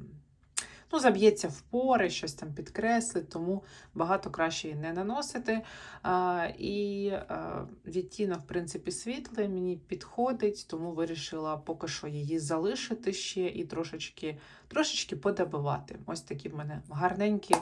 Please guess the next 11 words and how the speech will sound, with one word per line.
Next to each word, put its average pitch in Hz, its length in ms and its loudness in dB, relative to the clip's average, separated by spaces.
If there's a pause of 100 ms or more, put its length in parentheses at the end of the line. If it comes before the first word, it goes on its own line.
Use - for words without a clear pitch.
(100)
результати. 185 840 2 (400)
Ну, 233 100 4
насправді 190 440 10
в 160 40 -2
мене 160 180 -2
вже 160 160 -4
довго 147 300 -2 (120)
в 143 80 -8
використанні. 226 720 -2 (460)
Далі, 190 400 6
рум'яна. 180 720 6